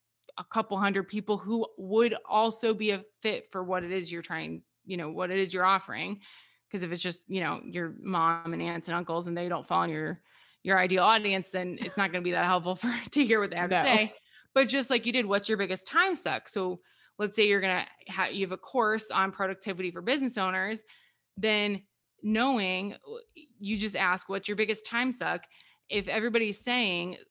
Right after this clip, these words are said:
Speaker 1: social media, first of all, that could give you insights to reframe the course as a social media time-saving course. And <laughs> then if you, if you wanted to, you don't necessarily have to, but then
Speaker 2: Mm-hmm.
Speaker 1: your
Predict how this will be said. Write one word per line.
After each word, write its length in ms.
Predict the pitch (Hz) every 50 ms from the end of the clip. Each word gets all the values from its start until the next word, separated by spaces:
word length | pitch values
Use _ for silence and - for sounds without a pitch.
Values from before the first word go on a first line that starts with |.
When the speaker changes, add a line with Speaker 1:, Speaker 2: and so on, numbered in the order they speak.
| _ _ _
Speaker 1:
social 460 | - - - - 233 220 214 - 202 196
media, 580 | 208 233 247 214 175 151 160 170 196 233 214 - _ _ _ _ _ _ _ _ _ _ _ _ _ _ _
first 240 | - 240 247 240 -
of 60 | 196
all, 80 | 175 180
that 160 | 180 175 170 -
could 60 | - 180
give 100 | 180 170
you 120 | 175 180
insights 360 | 185 180 - 165 165 - - -
to 120 | 196 185
reframe 500 | 180 196 185 180 - 190 185 185 185 175
the 80 | 160 165
course 640 | - - - - 311 302 233 208 196 202 202 - -
as 340 | - 196 190 190 190 196 196
a 340 | - 190 185 190 196 185 - _ - - _ _ _
social 360 | - - 233 220 220 - 220
media 220 | 220 202 208 196
time-saving 560 | 185 202 208 214 233 233 - 196 180 170 170 170
course. 460 | - 165 160 180 214 - - - - _ - - - - - _ _ _ -
And 840 | 240 254 247 214 190 190 262 277 294 311 320 339 359 320 311 - 294 - - - -
<laughs> 200 | - _ _ -
then 420 | 202 196 233 226 214 214 214 - - -
if 240 | 233 233 240 -
you, 100 | 220 - -
if 140 | 214 - 247
you 100 | 240 208
wanted 240 | 196 190 170 170 165
to, 100 | - 196
you 140 | 202 196 190
don't 140 | 185 175 156
necessarily 320 | 180 175 - 156 143 165
have 220 | 208 233 254 247 -
to, 160 | - 202 196
but 400 | 185 175 - 196 202 196 185 - - 175
then 320 | 175 180 202 208 202 196
Speaker 2:
Mm-hmm. 60 | 190
Speaker 1:
your 520 | 226 247 196 190 190 185 185 185 190 185